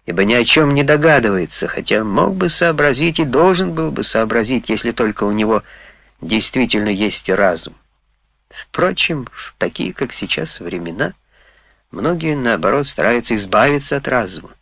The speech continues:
потому что это слишком опасно выделяться среди других. Торжество самопредательства —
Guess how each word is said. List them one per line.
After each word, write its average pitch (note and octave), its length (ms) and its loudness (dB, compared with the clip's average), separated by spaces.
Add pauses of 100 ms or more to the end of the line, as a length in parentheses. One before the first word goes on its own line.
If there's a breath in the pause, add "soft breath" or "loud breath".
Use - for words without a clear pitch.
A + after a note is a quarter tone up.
(140)
потому G2+ 280 -2
что - 260 -4 (160 loud breath)
это - 160 -4
слишком - 440 -4
опасно C#3+ 460 2
выделяться G#2 540 0
среди F#2+ 380 -4
других. F2+ 520 -6 (680)
Торжество G#2 720 -2
самопредательства — D3+ 1300 -4